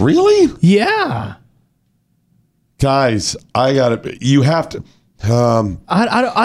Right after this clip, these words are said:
Speaker 1: I'd have to
Speaker 2: made it
Speaker 1: ask how it's
Speaker 2: clear.
Speaker 1: asked. Okay, here's why. <sighs> I'm trying to find an example here, and this is difficult to come up with the right example, but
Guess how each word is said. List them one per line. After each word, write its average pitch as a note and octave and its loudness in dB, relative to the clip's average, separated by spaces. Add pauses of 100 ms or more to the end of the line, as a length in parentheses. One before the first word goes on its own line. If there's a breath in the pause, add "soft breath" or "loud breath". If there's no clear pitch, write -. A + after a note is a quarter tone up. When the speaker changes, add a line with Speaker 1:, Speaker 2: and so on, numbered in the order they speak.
Speaker 1:
I'd E3+ -2
have A#3+ 0
to A3 2
Speaker 2:
made - 2
it - 0
Speaker 1:
ask F3 -2
how D3+ 0
it's C3+ 0
Speaker 2:
clear. B2+ 0
Speaker 1:
asked. F2 -4 (160)
Okay, A#2+ 0
here's D#3+ 2
why. F2+ 0 (1200)
<sighs> - - (1040 loud breath)
I'm G#2+ -4
trying D3 2
to C3 0
find C3 0
an A#2+ 2
example G2+ 0
here, F2 0
and E2+ 0
this D#2 -4
is E2 -4
difficult D2 -4
to E2 0
come F2+ -4
up E2 -4
with C#2+ -6
the E2 -4
right E2 0
example, D2+ -4
but E2+ -4